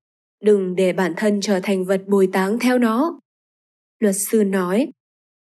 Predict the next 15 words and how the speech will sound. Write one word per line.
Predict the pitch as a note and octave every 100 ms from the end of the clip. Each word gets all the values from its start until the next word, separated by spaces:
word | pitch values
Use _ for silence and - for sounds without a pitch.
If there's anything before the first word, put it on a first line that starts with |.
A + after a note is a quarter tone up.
| -
"Tôi | A3 G#3+ G#3 G#3
từng | G#3 G3
kết | C#4 D4
nạp | B3 G#3+ -
đoàn | G3+ G3+ F#3+
đội, | F#3 G#3+ - - _ -
vậy | G#3+ G#3 -
tôi | B3 B3+
thoái." | A3+ A3 A3+ E4 - _ _ _ _ _ _ _ -
Tôi | G#3+ G#3
lại | G3 F#3+ -
tặng | G3+ -
cô | G#3+
ấy | - G3+ F#3
một | A#3+